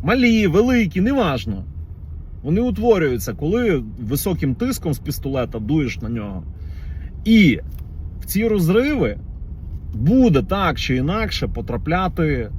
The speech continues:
бруд, пил. Це все буде шурувати прямо в систему впуску. І там всьому пізда. Тому ті, кому не шкода своєї техніки, ну, можуть собі так робити.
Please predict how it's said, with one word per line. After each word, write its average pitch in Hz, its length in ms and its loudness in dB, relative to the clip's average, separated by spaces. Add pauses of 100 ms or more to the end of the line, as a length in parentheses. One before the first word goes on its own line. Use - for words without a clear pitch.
(400)
бруд, 143 380 6 (280)
пил. 170 440 6 (260)
Це - 100 -6
все 233 240 2
буде 170 240 2
шурувати 151 720 -2 (120)
прямо 156 640 2
в 135 60 -4
систему 156 840 0
впуску. 156 840 -2
І - 40 -6
там 196 220 -4
всьому 185 380 0
пізда. 180 540 0 (1900)
Тому 240 380 4 (360)
ті, 262 160 4
кому 269 240 0
не 285 100 4
шкода 285 400 4
своєї 185 440 4
техніки, 107 560 -4
ну, 370 280 -2
можуть 269 460 0
собі 190 240 0
так 185 240 -2
робити. 120 460 -2